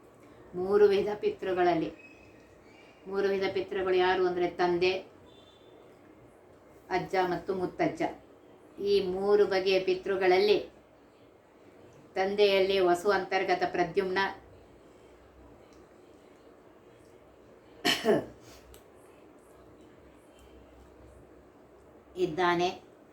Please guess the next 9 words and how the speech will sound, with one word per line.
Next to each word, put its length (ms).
ತ್ರಿಪುರಾರಿ 800
ಅಂದ್ರೆ 220
ಮೂರು 380
ಊರುಗಳನ್ನು 760
ಸುಟ್ಟಂತಹ 800
ರುದ್ರನಲ್ಲಿ 840
ಸಂಕರ್ಷಣ 560
ರೂಪಿಯಾಗಿರುವಂತಹ 920
ಪರಮಾತ್ಮ. 460